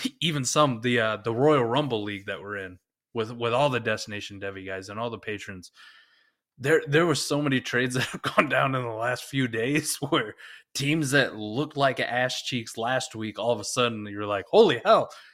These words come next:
you got a hell of a squad now. You, you've really just pushed your chips <laughs> right into the middle. You might be something." And then people that I thought were gonna be competitive or just kinda hang around or do the youth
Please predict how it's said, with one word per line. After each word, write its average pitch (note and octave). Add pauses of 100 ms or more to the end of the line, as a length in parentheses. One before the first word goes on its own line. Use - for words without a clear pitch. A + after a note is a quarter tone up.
(260)
you E3+
got A3+
a -
hell C#3
of C#3
a C#3+
squad G3
now. G#2
You, A#2
you've D#3+
really B2
just A#2+ (140)
pushed D#3
your D3
chips D#3+
<laughs> -
right D#3+
into F3
the D3
middle. F#3+
You C3+
might G#3
be C3+
something." D#3
And A2+
then C3 (800)
people F#3
that D#3
I C#3
thought C#3
were C#3+
gonna D3+
be D3
competitive C#3+
or B2+
just B2+
kinda C3
hang C3
around C3
or B2
do B2
the B2
youth B2